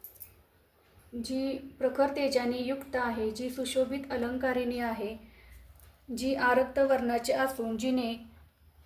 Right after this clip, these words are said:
लाल रंगाची वस्त्रे परिधान केली आहेत, ती भगवान विष्णूंना अतिशय प्रिय आहे, जी मनाला आनंद देते, जी समुद्र मंथनातून प्रगट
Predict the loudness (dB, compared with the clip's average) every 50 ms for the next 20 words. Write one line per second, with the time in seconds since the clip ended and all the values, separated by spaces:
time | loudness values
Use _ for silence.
0 | -10 -4 2 4 6 8 8 8 6 4 -2 -6 -10 -14 -16 -10 -4 0 2 2
1 | 4 4 2 2 2 0 0 2 2 2 0 0 2 2 2 2 2 0 0 2
2 | 2 2 2 4 4 4 4 4 4 2 2 2 0 -4 -2 2 4 6 6 6
3 | 6 4 2 -2 -4 -10 -14 -12 -12 -12 -12 -12 -14 -6 0 2 2 6 6 6
4 | 6 6 6 6 6 6 6 4 2 0 0 0 0 0 0 0 0 0 0 0
5 | -2 -4 -2 -2 -2 -2 0 0 0 0 0 -2 2 4 6 8 8 6 4 0
6 | -2 0 4 6 6 6 6 4 0 0 -6 -8 -14 -20 _ -20 -20 -20 -20 -20
7 | -20 -20 -20 -20 -20 -20 -20 -20 -20 _ -20 _ _ -6 -2 4 8 10 12 12
8 | 12 10 8 6 4 4 4 4 4 4 6 6 6 4 4 4 2 2 0 0
9 | -2 -2 -4 -2 0 2 2 2 2 4 2 2 2 2 4 6 8 10 10 10
10 | 10 6 6 2 0 0 0 2 2 0 0 -2 0 0 0 0 0 -2 -2 0
11 | -2 -2 -4 -4